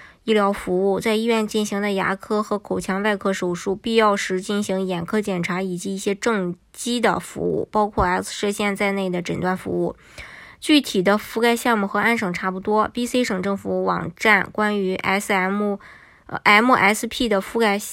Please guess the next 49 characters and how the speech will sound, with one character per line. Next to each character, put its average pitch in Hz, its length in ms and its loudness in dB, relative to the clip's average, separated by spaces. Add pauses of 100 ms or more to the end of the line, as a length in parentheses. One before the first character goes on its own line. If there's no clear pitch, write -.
(420)
嗯， 196 220 0
项 233 240 2
目 208 120 0
的 202 100 0
说 226 220 2
明 196 280 0
专 233 200 2
门 226 160 2
列 226 160 4
出 220 160 -4
了 208 120 2
智 220 280 -2
齿、 - 360 -4
健 208 240 -2
康 233 240 -2
智 226 160 0
齿 202 140 -4
的 180 100 -2
移 180 200 -2
除 196 200 -2
不 220 160 -2
包 214 200 6
括 208 180 0
在， 180 300 0 (480)
呃 - 680 -4 (100)
，B 233 140 0
C 220 200 4
省 185 180 -2
的 170 80 -2
医 180 160 -2
疗 190 400 2 (320)
卡 - 340 -6
当 175 220 -2
中。 185 240 -2 (220)
那 202 180 2
如 208 240 2
果 233 160 6
是 202 140 -2
必 247 200 -2
须 247 160 -4
通 262 240 -2
过 233 140 4
在 208 220 2
医 220 100 -2
院 226 320 2
做 208 220 0
手 - 200 -4
术 220 240 -2
拔 208 400 -4